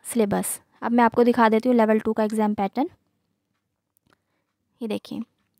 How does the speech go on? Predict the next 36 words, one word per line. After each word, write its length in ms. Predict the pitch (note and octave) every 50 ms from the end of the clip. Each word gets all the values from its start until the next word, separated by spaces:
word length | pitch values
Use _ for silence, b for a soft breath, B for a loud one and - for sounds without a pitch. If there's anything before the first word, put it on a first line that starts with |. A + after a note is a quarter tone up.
| _ _ _ _ _ _ _ _ _ _ _ _ _ _ _ _ _ _ _ _ _ _ _ _ _ _ _ _ _ _ _ _ _ _ -
क्वेश्चन 240 | C4+ - - F4
रहेंगे 260 | E4 E4 E4 E4 E4 C4+
डेढ़ 200 | B3+ C4 C4+ -
सौ, 240 | - - D#4 D#4
टोटल 340 | D#4 - C4+ B3+ B3 C#4 C#4
मार्क्स 300 | C4+ C4+ B3+ B3 - -
भी 80 | C#4 C4
डेढ़ 220 | A#3 B3+ B3 B3
सौ, 240 | B3+ - C#4+ D4 D4 - b b b b _ _ -
टाइम 240 | - A#3 A#3 B3+ C4+
रहेगा 280 | C#4 C#4 C4+ C4 C4+ C4+
ढाई 240 | B3 C4 A3 A3 A3+
घंटे 280 | B3 B3 B3 C4 B3+ B3+
का, 120 | C4 C4
एमसीक्यू 480 | - - A3+ A3 A3 - B3+ A#3+ B3+ B3+
रहेंगे, 320 | B3+ B3 B3 A#3+ A#3+ C4 -
ऑफलाइन 420 | - A3+ G#3+ - A#3 A3 A3 A3
मोड 180 | A3 A3 G#3+ G#3+
में 120 | G#3+ A3 A3
पेपर 300 | A3+ G#3+ - - B3 B3
होगा 260 | B3+ B3 A#3+ B3 B3
और 80 | A#3+ A#3+
कोई 240 | - B3 A#3 A#3+ A#3+
भी 120 | C4 C4+
नेगेटिव 340 | B3+ A#3 A3 A3+ A3+ A#3+ A#3
मार्किंग 400 | A3+ G#3 G3 G#3+ - B3 A#3+ A#3
यहाँ 200 | A3 A3 G3+ G3 -
पर 100 | C4 C#4
नहीं 420 | C4 A#3+ A3+ G#3+ A3 G#3 G#3 G#3
है 160 | A3+ A#3+ C4 B3+
लेवल 280 | A#3 G#3 A3 A3+ A#3+
टू 160 | A#3 B3 A3+
में 160 | G#3+ G3+ F#3+ F#3
भी। 160 | F#3+ G3+ A3 _ _ _ _ _ _ _ _ _ -
आए 120 | A3 G#3+
समझ? 260 | - - C4+ D4+ G#4